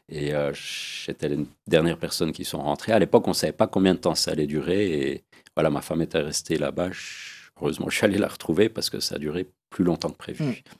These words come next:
Speaker 2: Et justement, donc là-bas, vous avez, euh, ouvert une, une galerie. D'ailleurs, on, on, on a une, une photo derrière nous. Euh, c-, comment les, les gens là-bas ont, ont, ont ressenti, euh,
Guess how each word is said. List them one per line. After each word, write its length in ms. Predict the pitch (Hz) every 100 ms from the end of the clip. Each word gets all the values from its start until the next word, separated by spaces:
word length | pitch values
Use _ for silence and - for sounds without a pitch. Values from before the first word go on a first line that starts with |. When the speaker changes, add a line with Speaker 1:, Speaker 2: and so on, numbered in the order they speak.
| - - - -
Speaker 2:
Et 100 | 220
justement, 480 | 220 220 220 202 175
donc 260 | 190 214 202
là-bas, 440 | 185 175 240 269
vous 380 | 190 196 233 175
avez, 300 | 170 233 208
euh, 240 | 175 165
ouvert 300 | 175 185 208
une, 180 | 196 185
une 360 | 156 - 170 165
galerie. 500 | 170 170 160 220 262 - - - -
D'ailleurs, 380 | 165 185 214 190
on, 440 | 180 170 - 143 -
on, 220 | 170 160
on 220 | 165 160
a 120 | 180
une, 200 | 202 190
une 400 | 180 190 175 175
photo 320 | 175 180 180 202
derrière 460 | 185 170 170 160
nous. 220 | 190 262 262 - - - - -
Euh, 560 | 175 175 170 165 139 123 147 -
c-, 80 | 196
comment 200 | 285 370
les, 180 | 339 214
les 180 | 196 196
gens 300 | 180 214 254
là-bas 400 | 202 165 196 226
ont, 360 | 185 165 170
ont, 40 | -
ont 120 | 180
ressenti, 1040 | - 220 - 214 196 - - 196 233 247 190
euh, 300 | 175 170